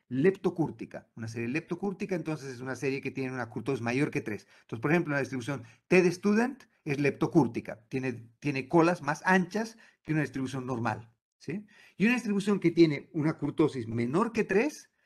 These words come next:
que sería una distribución que tiene colas bastante más, eh, planas, y por eso se dice platicúrtica, ¿no es cierto? Tiene colas bastante más planas que, eh, que una distribución normal,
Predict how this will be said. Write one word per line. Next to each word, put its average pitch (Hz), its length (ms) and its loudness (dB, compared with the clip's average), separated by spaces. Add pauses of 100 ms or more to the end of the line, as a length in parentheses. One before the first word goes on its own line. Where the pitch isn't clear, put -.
(120)
que 135 120 -4
sería 147 160 0
una 151 100 4
distribución 131 380 -2
que 143 140 -4
tiene 147 260 0
colas 139 360 0
bastante 180 480 2
más, 165 400 -2 (180)
eh, 120 220 -4
planas, 151 640 4
y 110 80 -12
por 117 140 -4
eso 113 180 -6
se 110 140 -4
dice 110 160 -2
platicúrtica, 127 800 -4
¿no 160 140 -16
es - 60 -18
cierto? 117 280 -12 (260)
Tiene 139 300 -6
colas 139 260 2
bastante 120 380 -6
más 135 160 -8
planas 202 560 4 (220)
que, 139 340 -2
eh, 113 240 -8
que 135 80 -10
una 131 80 -8
distribución 123 380 -10
normal, 202 420 2